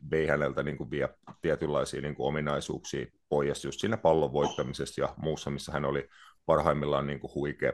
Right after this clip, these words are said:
Siis aliarvostettu pelaaja, semmoinen keski-, keskikentän rauhoittaja, tosi, tosi älykäs pelaaja,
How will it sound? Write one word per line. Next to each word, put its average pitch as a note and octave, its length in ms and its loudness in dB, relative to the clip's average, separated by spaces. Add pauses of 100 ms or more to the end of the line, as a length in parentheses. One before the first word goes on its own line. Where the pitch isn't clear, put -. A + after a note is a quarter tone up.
Siis D#2+ 220 -6
aliarvostettu F2+ 760 6
pelaaja, D2 380 4
semmoinen D2 380 -2
keski-, D#2 340 -2 (180)
keskikentän C#2+ 760 0 (600)
rauhoittaja, D#2 840 6 (140)
tosi, G2+ 260 4
tosi E2 400 0 (140)
älykäs D2+ 440 -4
pelaaja, C2+ 420 0